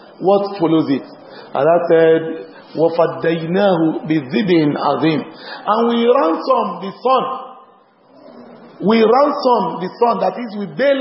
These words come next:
out the son with what? With a great sacrifice. Instead of him slaughtering his son, we replace the slaughtering of the son with the slaughtering of the ram. وَفَدَّيْنَاهُ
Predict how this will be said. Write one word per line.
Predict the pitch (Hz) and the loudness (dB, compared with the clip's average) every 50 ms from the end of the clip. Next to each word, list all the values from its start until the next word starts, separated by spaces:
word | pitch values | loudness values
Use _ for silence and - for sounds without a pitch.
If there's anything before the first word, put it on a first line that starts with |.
| 240 240 | 2 2
out | 247 226 - | 2 0 0
the | 185 175 175 - | -4 -8 -10 -10
son | - - 233 240 214 175 - - - - - - - - - | -6 -2 0 0 0 -2 -4 -10 -14 -16 -20 -20 -20 -10 -6
with | 175 185 180 180 | -6 -6 -4 -2
what? | 196 208 214 202 165 - - - - - - - - - - | 0 2 4 2 2 0 -2 -10 -12 -14 -18 -20 -20 -20 -14
With | - 170 180 170 - - - - - - | -12 -12 -12 -12 -14 -20 -20 -12 -2 0
a | 180 175 151 - | 0 0 0 -2
great | - 175 196 208 220 214 214 - - - - | -2 0 2 4 4 2 2 0 -4 -6 -2
sacrifice. | - 175 175 175 165 - - 143 131 139 - - - - - - - - _ _ - - - - - - - - - - - - - - - - - - | -2 -2 -2 -2 -8 -6 -4 -4 -6 -6 -10 -14 -18 -20 -20 -20 -20 -20 _ _ -20 -20 -20 -20 -20 -20 -20 -20 -20 -20 -20 -20 -20 -18 -18 -14 -4 -2
Instead | 190 185 190 262 285 302 | -2 2 2 4 4 4
of | 302 302 | 2 2
him | 302 302 294 - - | 0 -2 -2 -4 -2
slaughtering | 220 233 247 240 240 247 240 226 214 - 170 | -2 0 0 0 -2 -2 -4 -4 -8 -8 -6
his | 170 165 160 - - - - - | -6 -6 -6 -8 -18 -18 -8 -2
son, | 208 202 180 - - - - - - - - - - - - | 0 0 0 0 -2 -8 -12 -16 -18 -20 -20 -20 -20 -16 -6
we | 170 185 190 | -4 -2 -2
replace | 196 196 190 - 226 233 240 254 247 240 - | -2 -2 -4 -2 2 4 4 4 4 2 -2
the | - 254 - 165 175 175 | -4 -4 -2 0 0 0
slaughtering | 165 175 175 202 233 247 233 269 262 254 226 | 0 0 -2 0 0 2 2 2 0 2 0
of | 190 165 | 0 -2
the | 165 156 - | -4 -8 -4
son | - 208 214 220 220 208 190 | -2 0 0 0 0 -2 -2
with | 180 175 180 - - 175 | -2 -2 -2 -6 -8 -4
the | 175 175 170 | -4 -4 -4
slaughtering | - 185 202 247 277 262 247 233 208 185 156 147 - - - - - - - | -4 -4 -2 0 0 0 0 0 -2 -2 -4 -8 -12 -18 -20 -20 -10 -2 0
of | 180 180 180 180 - 254 - - | 0 0 0 -6 -12 -12 -12 -4
the | 175 196 220 | 2 2 2
ram. | 254 269 277 254 196 - - - - - - - - - _ _ _ _ _ _ _ _ _ _ _ _ - - - - - - - - - - | 4 4 2 0 0 -2 -6 -10 -14 -16 -18 -20 -20 -20 _ _ _ _ _ _ _ _ _ _ _ _ -20 -20 -20 -20 -20 -20 -20 -16 -6 -2
وَفَدَّيْنَاهُ | 185 190 185 196 190 180 - - 226 226 226 226 226 233 226 226 | 0 0 2 2 0 2 2 4 4 4 4 2 0 0 0 0